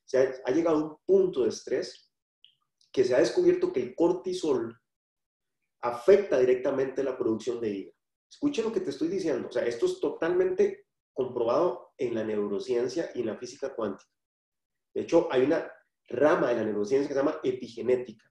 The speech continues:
y están haciendo descubrimientos súper modernos con esto. Esto que les estoy leye-, diciendo es de lo último que está saliendo en la ciencia. Entonces, el cortisol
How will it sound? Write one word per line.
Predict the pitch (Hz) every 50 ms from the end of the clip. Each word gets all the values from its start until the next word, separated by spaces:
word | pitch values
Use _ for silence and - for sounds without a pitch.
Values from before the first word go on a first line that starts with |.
| _ _ _ _ _ _ _ _ -
y | 117 120
están | 117 - 123 139 175 180 180 - - -
haciendo | 135 131 143 151 175 190
descubrimientos | 190 - - 147 139 127 127 131 135 151 156 - - - 190 190 - - - -
súper | - - - 190 190 185 185 180 180
modernos | - 151 143 139 151 165 175 170
con | - 139 123
esto. | 117 110 113 - -
Esto | - - 165
que | - 180
les | - 143
estoy | 143 - 160 170
leye-, | 175 170 156 160 135 127 127
diciendo | 127 123 - 147 160 175 185
es |
de | 185 190
lo | 160 143 135
último | 147 185 190 - - 208 208 202 202
que | - 139
está | - - 143 147
saliendo | 165 156 151 160 160 165 170 190 190 185 -
en | 131 120 117
la | 110 110
ciencia. | 107 127 131 123 120 117 113 - - _ _ _ _ _ _ - - - _ _ _ -
Entonces, | 113 113 113 139 139 170 185 190
el | 180 -
cortisol | - 165 143 - - 123 110 - 143 160 180 180 -